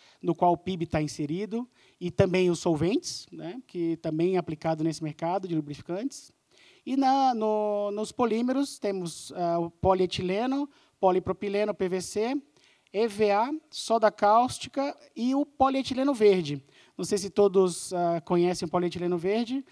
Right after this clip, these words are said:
mas a diferença entre o polietileno verde e o polietileno fóssil é a matéria-prima, né? No polietileno verde, a gente usa o etanol da cana-de-açúcar como matéria-prima, né? O precursor pra o eteno.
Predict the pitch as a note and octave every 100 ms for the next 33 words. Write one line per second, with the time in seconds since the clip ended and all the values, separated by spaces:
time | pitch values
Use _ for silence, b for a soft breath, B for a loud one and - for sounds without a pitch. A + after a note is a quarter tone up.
0 | b b F3+ F3+ F#3+ G3+ G3+ G3+ F3+ F#3+
1 | F#3+ F#3+ F#3 F#3+ F#3+ E3+ F3 E3 E3+ F3
2 | F3 F3 F3 F3 - G3 A3 - B3+ C4
3 | b b - G3 G3 G#3 G#3 G3+ E3 D3
4 | C#3+ D#3 E3 F3+ F3+ F3+ F3+ F3 F#3 G3
5 | F#3+ F#3+ F#3 F#3 F3+ F#3+ F#3+ B B E3+
6 | F#3 F#3 F3+ F3 F#3+ G#3 F#3+ - G3 F3
7 | F3 - G3 G3+ - G#3+ A3+ b b b
8 | - G3 F#3+ F#3 F#3+ F#3+ F#3 G3 G#3+ G3
9 | F#3 F#3+ F#3 F#3 - F#3 F#3 - F3+ F3+
10 | F3 F3 F3+ F3+ _ - G3 G#3+ B3+